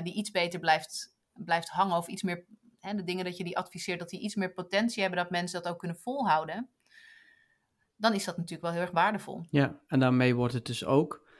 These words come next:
Speaker 2: op een wetenschappelijke manier laagdrempelig praktisch. <laughs>
Speaker 1: Ja,
Speaker 2: Ja,
Speaker 1: ja.
Speaker 2: precies. Ja.
Speaker 1: Ja.
Speaker 2: Ja, want dan, eh, eh, routines, dus het is meer ook een verzameling van handelingen dus, hoor ik je zeggen.
Speaker 1: Ja,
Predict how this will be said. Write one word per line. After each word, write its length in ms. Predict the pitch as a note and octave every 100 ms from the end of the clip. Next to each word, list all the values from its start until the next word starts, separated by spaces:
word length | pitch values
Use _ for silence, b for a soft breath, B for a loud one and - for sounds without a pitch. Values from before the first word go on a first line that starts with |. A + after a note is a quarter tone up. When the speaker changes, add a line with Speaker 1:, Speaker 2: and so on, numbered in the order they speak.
| b b b
Speaker 2:
op 160 | D3+
een 120 | C3 B2+
wetenschappelijke 760 | C3 D3 - C#3 C3+ C3+ C3+
manier 580 | C3 C3 C3 C3 - - - _ _ _
laagdrempelig 800 | C3+ A#2+ A#2+ B2+ C3+ C3+ B2+ B2
praktisch. 500 | - A2+ - A2 - -
<laughs> 0 | B2 - b b b b _
Speaker 1:
Ja, 200 | G4 - -
Speaker 2:
Ja, 140 | C3 C3
Speaker 1:
ja. 160 | C#4
Speaker 2:
precies. 460 | - - C3 - _ _
Ja. 100 | B2+
Speaker 1:
Ja. 300 | A#3+ A3 - _
Speaker 2:
Ja, 240 | - D3 A#2+
want 180 | C#3+ D3
dan, 220 | D3 C#3+
eh, 540 | B2 - D#3 C#3+ C#3
eh, 80 | C3+ - _
routines, 800 | - C#3 D#3 E3+ F#3 G#3+ - -
dus 160 | C3+ B2
het 80 | -
is 80 | C3
meer 240 | C#3 C3+
ook 160 | A#2 C3
een 100 | C3
verzameling 680 | B2+ A2 C3 D3+ D3+ D3 C#3+
van 140 | B2+
handelingen 560 | A#2+ C3+ D#3 D#3 F3 G3
dus, 280 | F#3+ A3 -
hoor 220 | D#3 E3
ik 80 | D#3
je 100 | D#3
zeggen. 420 | D#3 D3+ E3 -
Speaker 1:
Ja, 240 | G#3+ G#3+